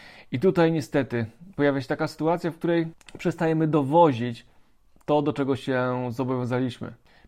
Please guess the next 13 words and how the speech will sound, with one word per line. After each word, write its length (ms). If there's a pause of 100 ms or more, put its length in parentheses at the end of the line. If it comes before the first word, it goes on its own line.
Pomimo 320
tego, 320
że 380
pieniądze 360
są, 360 (140)
nie 260
są 160
one 320
wydawane 680
w 100
najbardziej 640
racjonalny 840 (440)
sposób. 640